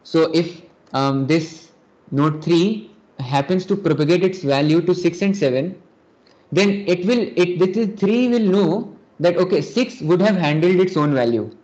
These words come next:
because this whole setup is recursive. Six would have handled its update and seven would have handled its update somehow, but their own values would be correct.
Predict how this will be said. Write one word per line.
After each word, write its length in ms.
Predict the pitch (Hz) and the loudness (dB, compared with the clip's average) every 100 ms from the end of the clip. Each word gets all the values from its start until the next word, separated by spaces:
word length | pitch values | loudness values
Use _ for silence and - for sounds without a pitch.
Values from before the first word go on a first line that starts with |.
| - | -6
because 200 | 139 175 | 0 0
this 140 | 175 170 | 0 0
whole 160 | 156 | 0
setup 300 | 165 151 160 | 2 0 0
is 100 | 160 | 0
recursive. 640 | 139 131 151 135 143 202 - - _ _ | 0 0 0 0 0 -2 -6 -18 _ _
Six 260 | - 208 196 | -4 -2 0
would 120 | 214 | 2
have 120 | 214 | 2
handled 380 | 175 156 180 196 | 2 2 2 2
its 180 | 208 208 | 2 0
update 300 | 190 240 214 | -2 -2 -2
and 140 | 196 | -2
seven 260 | 165 151 175 | 0 0 2
would 120 | 175 | 2
have 140 | 170 | 2
handled 360 | 160 139 147 165 | 0 0 0 0
its 140 | 175 175 | -2 -4
update 460 | 156 180 226 - - _ | -2 0 -2 -6 -20 _
somehow, 480 | - 160 180 208 240 - _ - | -2 0 0 -2 -6 -12 _ -2
but 220 | 165 165 | 0 2
their 240 | 165 226 | 4 4
own 180 | 208 220 | 4 2
values 300 | 202 185 202 | 2 4 2
would 160 | 165 160 | 2 0
be 80 | 185 | -2
correct. 460 | - 131 101 - | 0 -2 -2 -10